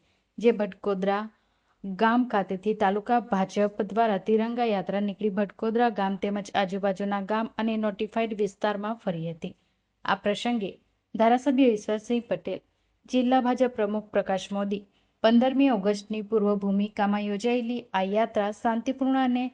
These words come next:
શિસ્તબદ્ધ રીતે સંપન્ન થઈ. યાત્રાનો મુખ્ય ઉદ્દેશ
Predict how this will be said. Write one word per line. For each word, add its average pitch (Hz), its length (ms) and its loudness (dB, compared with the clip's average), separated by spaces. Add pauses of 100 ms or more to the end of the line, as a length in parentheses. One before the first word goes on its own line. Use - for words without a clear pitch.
(440)
શિસ્તબદ્ધ 208 720 0
રીતે 226 340 2
સંપન્ન 233 600 -2
થઈ. 196 280 -6
યાત્રાનો 196 500 -4
મુખ્ય 202 340 -4
ઉદ્દેશ 233 460 2